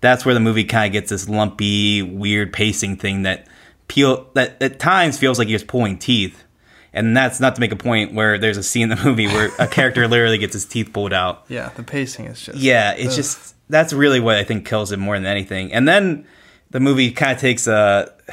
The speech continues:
Speaker 1: <sighs> I mean, is it
Speaker 2: It
Speaker 1: fair to say racist?
Speaker 2: Uh, kind of, yeah. Are you, you're referring to the character, um,
Speaker 1: There's a Vietnamese character that comes in the film about,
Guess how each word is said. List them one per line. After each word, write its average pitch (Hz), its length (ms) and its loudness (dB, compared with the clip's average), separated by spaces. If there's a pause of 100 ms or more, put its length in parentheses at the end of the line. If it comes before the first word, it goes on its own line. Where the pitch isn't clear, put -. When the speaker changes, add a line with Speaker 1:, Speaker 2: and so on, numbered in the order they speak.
(240)
Speaker 1:
<sighs> - 500 -18
I 113 40 -6
mean, 110 200 -2
is 92 60 -8
it 113 80 -2
Speaker 2:
It 117 60 -2
Speaker 1:
fair 120 120 2
to 113 60 0
say 113 160 2
racist? 101 720 -4 (500)
Speaker 2:
Uh, 285 300 4
kind 170 380 0
of, 165 160 0
yeah. 147 380 2 (240)
Are 143 180 0
you, 202 140 2
you're 220 220 0
referring 185 380 2
to 151 140 -6
the 123 280 -2
character, 123 760 -4 (140)
um, 113 640 -6
Speaker 1:
There's 143 160 4
a 147 60 4
Vietnamese 131 560 4
character 98 540 0
that 98 440 0 (520)
comes 110 220 0
in 104 120 -2
the 95 80 -4
film 98 340 -2
about, 95 640 0